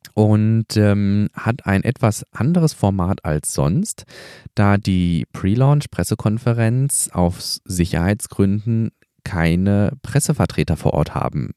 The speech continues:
wird. Es wurden aufgrund der Corona-Krise keine Pressevertreter akkreditiert, was aus meiner Perspektive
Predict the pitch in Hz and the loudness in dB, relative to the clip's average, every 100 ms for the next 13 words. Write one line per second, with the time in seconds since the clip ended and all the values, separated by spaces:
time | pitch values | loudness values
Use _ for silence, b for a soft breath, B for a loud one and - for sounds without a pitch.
0 | _ 90 69 50 - - B B B B | _ -6 -6 -4 -10 -18 B B B B
1 | B 113 110 - 101 110 139 160 156 156 | B -2 -2 -2 2 2 4 2 4 4
2 | 156 - _ - - - 117 131 - 82 | 2 -4 _ -4 -2 0 0 0 0 0
3 | - 80 82 90 117 135 131 123 - 78 | 2 2 4 2 0 -2 0 -4 -2 -4
4 | 87 87 85 82 76 - - - 82 90 | 0 0 -2 -2 -4 -8 -10 -4 -2 -2
5 | - - - 76 - - 82 - - - | -6 -10 -6 -6 -6 -2 0 0 -4 -12
6 | 80 78 78 - - - 76 71 - 76 | -10 -2 0 -2 -8 -6 -4 -2 -4 -2
7 | 78 87 - 76 - 73 - 90 87 82 | 0 0 -2 -4 -4 -6 -2 0 2 2
8 | 78 | 2